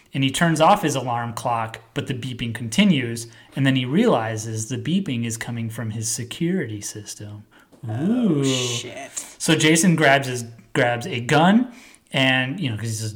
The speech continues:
Speaker 1: he's into drugs and stuff, so of course he has a gun. He opens his bedroom door, and he sees a swat team. Jason fires the gun and hits one of the swat members, but then he's, you know, he's easily overwhelmed and taken into handcuffs and escorted to the front door.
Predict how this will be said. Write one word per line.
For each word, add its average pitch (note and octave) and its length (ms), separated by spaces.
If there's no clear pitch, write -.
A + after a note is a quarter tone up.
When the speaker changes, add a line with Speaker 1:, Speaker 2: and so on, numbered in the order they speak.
Speaker 1:
he's A2+ 180
into A2 200
drugs C3+ 360
and A#2 120
stuff, A#2 260
so - 140
of A2 100
course - 180
he C3+ 60
has G#2+ 100
a A2 60
gun. A#2 400
He F3+ 140
opens F3 280
his C#3 100
bedroom C#3+ 400
door, C#3+ 240
and E3+ 80
he C#3+ 80
sees C#3+ 300
a B2 80
swat D#3+ 600
team. A2+ 360
Jason D3+ 380
fires D#3+ 540
the E3+ 120
gun C#3 600
and A#2+ 140
hits D#3+ 320
one D3+ 160
of C#3 60
the B2+ 80
swat D3 480
members, A#2 500
but D3+ 180
then D3+ 140
he's, C#3 320
you D3 120
know, A2 140
he's C3 220
easily D3 360
overwhelmed C#3 520
and B2 120
taken C3+ 340
into A#2+ 160
handcuffs F3 680
and C3 120
escorted C3 580
to C#3+ 80
the A#2+ 80
front A2+ 380
door. C3 380